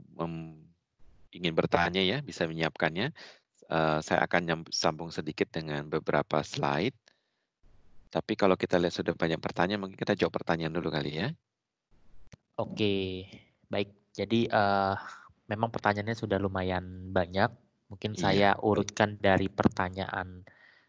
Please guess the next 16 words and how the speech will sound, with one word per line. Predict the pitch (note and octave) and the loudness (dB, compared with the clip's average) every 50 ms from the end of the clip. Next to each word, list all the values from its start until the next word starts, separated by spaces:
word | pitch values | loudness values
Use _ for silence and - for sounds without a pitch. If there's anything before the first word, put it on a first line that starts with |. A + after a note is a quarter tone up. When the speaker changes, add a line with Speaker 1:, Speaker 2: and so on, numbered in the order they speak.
| _ _ _ _ | _ _ _ _
Speaker 2:
pertama. | - - - - - A2+ A#2 B2+ C3 G#2 F2+ F2+ | -4 -2 -2 2 4 4 4 6 4 4 4 2
Tadi | - F#2+ F#2+ G2 G#2+ A2+ - - - | 0 -2 0 0 0 -2 -4 -4 -2
ada | - G#2 G2+ G2+ G2+ F#2+ F#2 | 0 0 2 2 2 2 2
Pak | - _ - G2 F#2+ F2+ F2+ F#2 F#2 - - - | 0 _ 2 4 4 4 2 2 0 -2 -4 -6
Suharyanto, | - - G#2+ - - G#2 G2+ G2 F#2 G2+ G2+ G2 G2 F#2+ F#2 F2+ F#2 F#2 F#2 - - G#2 G2 F#2 | -6 -6 -6 -4 -2 -2 -2 -2 -2 0 0 2 2 2 2 0 -4 -10 -4 0 2 2 2 0
seingat | F#2 - - F#2+ F2+ F#2 F2+ - | -2 -8 -12 -12 -12 -12 -12 -8
saya. | - F#2 F2+ F2+ F#2 F2+ - - | -6 -6 -4 -2 -4 -4 -4 -2
Ya, | G#2+ G2 - - - | -2 -2 -2 -2 -2
benar. | - F#2+ F#2+ F#2 - - - - - _ - _ _ - - - - - - _ _ - - | 0 2 4 4 2 2 -2 -4 -10 _ -20 _ _ -20 -20 -20 -20 -20 -20 _ _ 2 4
Jadi, | G2 A2+ C3 D3 | 6 8 8 8
eh, | - B2 B2 A#2 A#2 A#2 A2+ A2+ | 10 10 10 10 10 10 8 8
pertanyaan | - - A#2+ - - A2 A2 A2+ A2+ A2+ A#2 A2+ | 6 2 2 4 4 4 4 4 4 2 2 2
Pak | - A2+ A2 A2 | 4 4 4 4
Suharyanto | - - A#2 A2 A2 A2 G#2+ A2 A2 G#2+ G#2 G2+ G2+ G2+ G2+ - G#2+ G2+ G2+ - | 4 0 0 2 4 4 4 4 2 2 2 2 -2 -4 -2 0 0 0 0 -2
ini | G2+ G2+ G2+ G#2 A#2 C3+ C#3+ D3+ D#3 D#3+ D#3+ D#3 D#3 C#3 | -6 -8 -8 -6 -4 -4 -2 -2 0 0 0 0 0 -2
menanyakan, | A#2 G#2+ G#2+ G2+ G2 G2 F#2 - - A2 G#2+ A2+ C3 D3 D#3+ | 0 0 0 2 2 0 -2 0 2 4 6 6 6 4 0